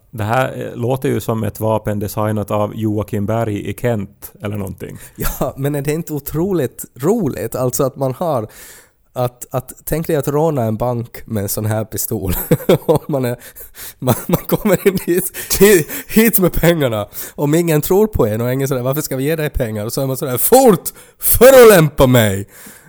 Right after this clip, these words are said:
Speaker 2: <laughs> Och så börjar man lite gråta och så kan man skjuta.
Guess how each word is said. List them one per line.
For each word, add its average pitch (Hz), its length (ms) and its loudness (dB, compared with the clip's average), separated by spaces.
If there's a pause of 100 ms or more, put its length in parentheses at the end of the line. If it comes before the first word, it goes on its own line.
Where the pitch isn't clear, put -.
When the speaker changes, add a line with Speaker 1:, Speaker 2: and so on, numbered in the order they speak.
(760)
Speaker 2:
<laughs> - 40 -8 (2000)
Och 143 120 -4
så 156 80 0
börjar 143 220 4
man 139 120 4
lite 135 200 2
gråta 117 380 -4
och 95 60 -8
så - 100 -12
kan 123 140 -8
man 113 100 -8
skjuta. - 380 -14